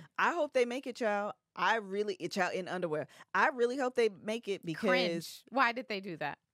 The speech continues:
Speaker 1: uh,
Speaker 2: She did that.
Speaker 1: she
Speaker 2: She
Speaker 1: did that 'cause
Speaker 2: wanted
Speaker 1: that
Speaker 2: to,
Speaker 1: was her
Speaker 2: she
Speaker 1: vision.
Speaker 2: said, "Oh no, I'm gonna have engagement photos too, like the regular people who didn't do it
Speaker 1: I,
Speaker 2: on the
Speaker 1: I'm
Speaker 2: show."
Speaker 1: doing everything I ever dreamt of
Speaker 2: Absolutely.
Speaker 1: doing.
Speaker 2: Hated it.
Speaker 1: Yeah,
Speaker 2: Hated
Speaker 1: hated
Speaker 2: it.
Speaker 1: it. She, if they, if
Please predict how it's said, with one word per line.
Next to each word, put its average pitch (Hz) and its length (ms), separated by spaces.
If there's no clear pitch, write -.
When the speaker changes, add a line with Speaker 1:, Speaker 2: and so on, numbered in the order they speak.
Speaker 1:
uh, 156 340
Speaker 2:
She 277 140
did 160 200
that. 127 180
Speaker 1:
she - 200
Speaker 2:
She 247 120
Speaker 1:
did 220 80
that 220 60
'cause 208 40
Speaker 2:
wanted 208 140
Speaker 1:
that 202 100
Speaker 2:
to, 202 60
Speaker 1:
was 233 160
her 233 100
Speaker 2:
she 208 60
Speaker 1:
vision. 254 340
Speaker 2:
said, 262 240
"Oh 247 100
no, 302 180
I'm 269 280
gonna 339 180
have 262 200
engagement 262 440
photos 214 420
too, 262 360
like 220 260
the 214 100
regular 220 360
people 226 240
who 240 120
didn't 196 260
do 190 80
it - 20
Speaker 1:
I, 180 100
Speaker 2:
on 202 80
the 170 60
Speaker 1:
I'm 180 120
Speaker 2:
show." 180 60
Speaker 1:
doing 196 220
everything 180 480
I 160 100
ever 156 180
dreamt 156 260
of 160 140
Speaker 2:
Absolutely. 160 40
Speaker 1:
doing. 147 380
Speaker 2:
Hated 240 400
it. 190 300
Speaker 1:
Yeah, - 280
Speaker 2:
Hated 233 360
Speaker 1:
hated 180 400
Speaker 2:
it. 170 40
Speaker 1:
it. - 60
She, 247 800
if 185 220
they, 220 520
if 196 220